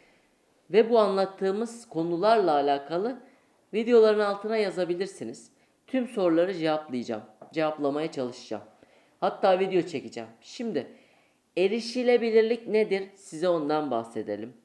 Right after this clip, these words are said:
Bazı teknik özellikleri okuyacağım ve sonra anlatacağım.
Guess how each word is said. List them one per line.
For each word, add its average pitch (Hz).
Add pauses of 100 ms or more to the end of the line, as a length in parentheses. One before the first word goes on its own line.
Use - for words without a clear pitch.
(1400)
Bazı 220
teknik 208
özellikleri 170
okuyacağım 147 (220)
ve 180
sonra 160
anlatacağım. 131